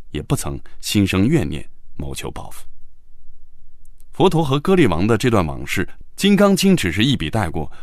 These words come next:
由此可以推测的是，在《金刚经》的写作年代，这个故事应该流传很广，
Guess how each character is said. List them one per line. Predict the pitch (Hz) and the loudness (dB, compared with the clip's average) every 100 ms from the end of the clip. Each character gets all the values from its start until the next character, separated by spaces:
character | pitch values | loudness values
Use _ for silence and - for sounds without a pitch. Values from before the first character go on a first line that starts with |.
| - | 0
由 | 107 160 | 4 6
此 | - | 4
可 | 98 127 | 2 4
以 | 113 | 4
推 | 151 | 4
测 | 143 120 | 4 4
的 | 101 | 4
是， | 95 78 - - - | 2 -2 -6 -12 0
在 | 117 113 | 4 4
《金 | 180 190 | 6 6
刚 | 190 185 | 6 6
经》 | 185 175 | 6 4
的 | |
写 | 117 - 76 | 4 0 2
作 | 127 | 2
年 | 92 82 | 4 2
代， | 92 78 - - - | 2 0 -2 -6 0
这 | 269 | 2
个 | 151 117 | 4 4
故 | 123 | 4
事 | 101 87 - - - | 2 0 -4 -4 4
应 | 120 117 | 6 8
该 | 117 | 6
流 | 90 104 | 4 2
传 | - 92 | 2 0
很 | 87 113 | 2 0
广， | - | 0